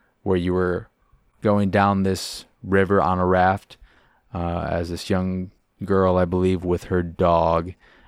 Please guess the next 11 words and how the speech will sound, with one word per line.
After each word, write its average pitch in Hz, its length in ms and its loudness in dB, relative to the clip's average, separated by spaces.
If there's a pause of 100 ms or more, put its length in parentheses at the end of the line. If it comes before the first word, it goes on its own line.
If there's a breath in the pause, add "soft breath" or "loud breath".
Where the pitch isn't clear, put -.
and 90 120 -6
he 90 40 0
would 87 100 -4
just 90 220 -8
be 95 340 -2 (200 soft breath)
scavenging 98 800 0
for 95 600 2 (560 soft breath)
goods 101 260 2
and 101 140 2
whatever 98 340 4
to 92 640 -2